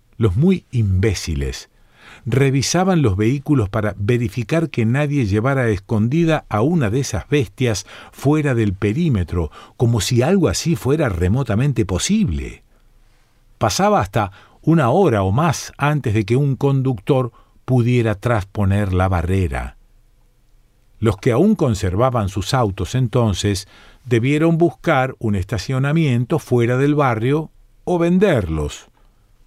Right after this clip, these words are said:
En un par de meses solamente se veían algunos pocos autos oficiales o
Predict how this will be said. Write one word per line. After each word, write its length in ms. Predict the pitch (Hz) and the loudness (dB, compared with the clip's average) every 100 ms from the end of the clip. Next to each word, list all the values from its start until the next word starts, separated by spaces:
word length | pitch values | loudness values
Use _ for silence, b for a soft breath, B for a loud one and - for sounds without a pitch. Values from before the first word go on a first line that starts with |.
| _ _ _ _ _ - | _ _ _ _ _ -6
En 140 | 143 160 | 0 2
un 120 | 139 | 2
par 260 | - 151 | 0 0
de 120 | 120 113 | 0 0
meses 680 | 135 - - 85 - - _ _ _ - | 0 -2 -2 -4 -8 -18 _ _ _ -20
solamente 520 | - 127 120 127 120 107 | -6 -2 0 0 0 -2
se 160 | 107 | 0
veían 500 | 98 101 120 110 95 B B | 0 0 0 0 -2 B B
algunos 360 | 127 156 175 120 | -2 2 0 0
pocos 400 | 151 143 131 139 | -2 -2 -2 -2
autos 320 | 131 113 - | -2 -4 -6
oficiales 760 | 95 98 - 156 151 135 101 | -4 -4 0 2 2 0 0
o 240 | 104 95 | 0 0